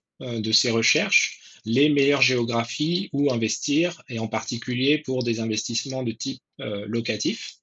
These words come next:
Euh, donc la question d'où investir, euh, elle est pas simple,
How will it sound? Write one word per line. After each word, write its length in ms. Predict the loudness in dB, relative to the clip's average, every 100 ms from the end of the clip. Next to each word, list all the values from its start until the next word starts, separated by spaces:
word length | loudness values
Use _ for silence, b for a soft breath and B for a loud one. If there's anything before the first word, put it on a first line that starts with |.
| B B B B
Euh, 120 | -2
donc 180 | 0 2
la 120 | 2
question 280 | 2 2 2
d'où 200 | 2 2
investir, 680 | 2 0 -2 0 0 -2 -8 _ -16
euh, 60 | -12 -12 -6
elle 100 | -2
est 100 | 0
pas 100 | 0
simple, 340 | 0 0 -2